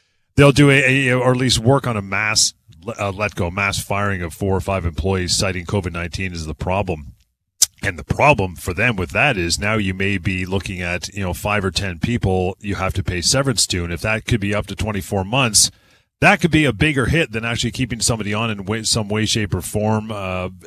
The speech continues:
through the pandemic and trying to struggle through this. I know it's not a good thing. It's not, it's not a positive thing for employers, but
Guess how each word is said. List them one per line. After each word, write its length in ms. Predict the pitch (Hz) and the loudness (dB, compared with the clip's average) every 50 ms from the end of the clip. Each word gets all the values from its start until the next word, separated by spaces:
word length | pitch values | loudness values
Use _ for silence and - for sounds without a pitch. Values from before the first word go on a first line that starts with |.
| - - 98 - | -20 -20 -20 -10
through 240 | - - 127 135 127 | 0 6 6 6 8
the 100 | 120 - | 6 4
pandemic 540 | - 117 113 110 101 113 120 135 123 98 | 2 2 0 0 0 0 0 0 -2 -4
and 80 | 95 87 | -6 -2
trying 160 | - 113 107 | -2 -2 0
to 80 | 104 98 | 0 -2
struggle 320 | - - 120 113 98 98 | 0 2 2 2 2 0
through 220 | - - 135 147 131 | 0 4 4 4 4
this. 120 | 110 - - | 4 4 2
I 100 | 139 143 | 2 4
know 140 | 156 160 160 | 4 4 4
it's 140 | - - | 4 4
not 120 | 147 143 131 | 4 2 0
a 60 | 117 | 2
good 200 | 107 135 127 101 | 2 2 0 0
thing. 200 | - 143 139 123 | 0 -4 -4 -4
It's 120 | 104 - | -4 -4
not, 140 | - 131 123 | -2 -2 -2
it's 220 | 120 110 101 - 127 | -2 -2 -4 -4 -6
not 120 | 127 120 | -4 -4
a 60 | 107 | -2
positive 420 | - 101 117 117 113 - 107 101 - | -2 -2 -2 -2 -2 -2 -2 -4 -4
thing 200 | - 120 110 101 | -4 -8 -8 -6
for 180 | - 107 101 | -6 -6 -6
employers, 680 | 95 87 - 104 107 101 101 110 120 120 104 95 - | -4 -4 -2 -2 0 0 0 0 0 0 0 0 0
but 300 | - - 98 92 - - | 0 0 -2 -2 -2 -6